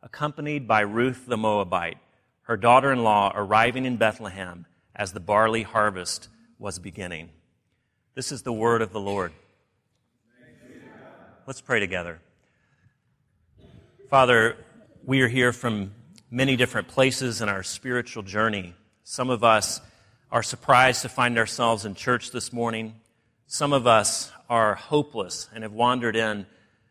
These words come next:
with the just vain last breath of hope that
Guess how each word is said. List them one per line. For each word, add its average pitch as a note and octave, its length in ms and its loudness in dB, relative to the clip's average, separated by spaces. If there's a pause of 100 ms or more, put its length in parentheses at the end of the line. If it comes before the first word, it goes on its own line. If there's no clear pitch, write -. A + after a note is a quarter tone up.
(560)
with B2 300 -4
the A2+ 380 0 (240)
just - 320 -14 (340)
vain C3+ 400 -4
last B2 600 -2 (280)
breath A#2 360 0
of G2+ 80 -12
hope G2+ 360 -4 (200)
that G#2+ 280 -4